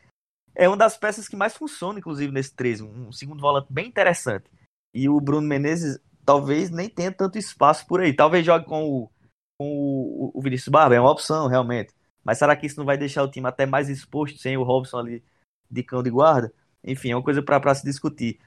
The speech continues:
E o André é outro, né? Acho que o problema do treze tá longe de ser goleiro, né? É, o Jefferson fez um bom campeonato paraibano, não entendi por que saiu. O Paulo Vanzler entrou ali sem eu entender, mas também é um goleiro que foi bem nessas partidas.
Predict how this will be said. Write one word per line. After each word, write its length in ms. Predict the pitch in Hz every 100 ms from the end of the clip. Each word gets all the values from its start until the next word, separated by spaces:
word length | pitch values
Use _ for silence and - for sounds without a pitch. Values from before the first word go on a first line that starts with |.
| _
E 100 | -
o 60 | 226
André 280 | 233 190 233
é 80 | 320
outro, 260 | 185 180
né? 100 | 156
Acho 240 | 180 190 _
que 120 | 202
o 20 |
problema 460 | 190 220 202 214 226
do 120 | 220
treze 280 | 185 208 220
tá 160 | -
longe 280 | 214 196 247
de 60 | 254
ser 180 | - 262
goleiro, 400 | 269 208 156 135
né? 120 | 156 _ _ _ _ _ -
É, 280 | 120 120 127
o 80 |
Jefferson 420 | 143 151 180 202 160
fez 220 | 160 143
um 80 | 143
bom 100 | 135
campeonato 400 | 139 135 127 -
paraibano, 480 | 120 113 113 143
não 100 | 151
entendi 300 | 147 139 127
por 140 | 120 131
que 100 | 120
saiu. 340 | - 107 151 - _ _
O 80 | -
Paulo 280 | 175 170 156
Vanzler 600 | 160 160 156 151 - -
entrou 400 | 143 143 143 135
ali 420 | 127 127 120 120
sem 280 | - - 151
eu 60 |
entender, 380 | 156 147 139 127
mas 160 | 135 151
também 320 | 143 127 175
é 60 |
um 160 | 160 131
goleiro 320 | 131 123 123
que 100 | -
foi 180 | 123 139
bem 240 | 147 123
nessas 300 | 151 120 127
partidas. 540 | - 120 113 127 151